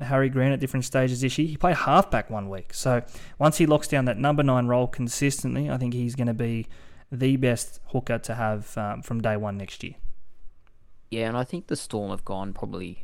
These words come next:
Speaker 2: worse than people expected this year. You know, we had them as a top four lock, and they're only maybe gonna make it. I, so many injuries, that hasn't helped Grant as well. But yeah, no Brandon Smith next year is a massive up, and Cook's getting on a little bit in age. So yeah, Grant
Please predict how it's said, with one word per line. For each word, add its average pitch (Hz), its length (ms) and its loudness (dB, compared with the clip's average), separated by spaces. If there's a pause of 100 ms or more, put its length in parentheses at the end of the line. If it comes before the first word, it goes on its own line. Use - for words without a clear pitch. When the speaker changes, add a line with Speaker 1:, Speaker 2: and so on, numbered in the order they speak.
(120)
Speaker 2:
worse 107 280 -4
than 104 100 -8
people 104 180 -8
expected 98 420 -8
this 92 200 -10
year. 107 260 -10
You 101 80 -10
know, 95 100 -8
we 107 140 -2
had 104 200 -4
them 95 160 -8
as 90 120 -12
a 85 60 -14
top 101 220 -6
four - 240 -10
lock, 95 320 -6
and 98 100 -12
they're 92 100 -10
only 98 240 -8 (280)
maybe 101 400 -6
gonna 95 180 -8
make 98 320 -8
it. 90 100 -8
I, 98 120 -10 (180)
so - 160 -2
many 107 160 -2
injuries, 95 400 -6
that - 180 -6
hasn't 107 280 -6
helped 90 300 -12 (360)
Grant 98 320 -4
as 90 160 -10
well. 90 220 -8
But 90 140 -6
yeah, 101 120 -4
no 107 220 0
Brandon 110 300 0
Smith - 280 -8
next - 280 -8
year 101 200 -4
is 92 80 -10
a 95 60 -10
massive 98 420 -8
up, 104 260 -4
and - 200 -10 (400)
Cook's - 260 -6
getting 104 520 -2 (120)
on 110 180 -2
a 104 60 -2
little 110 240 0
bit 123 240 2
in 101 140 -8
age. 113 340 -2
So 110 160 -2
yeah, 101 240 0
Grant 123 420 0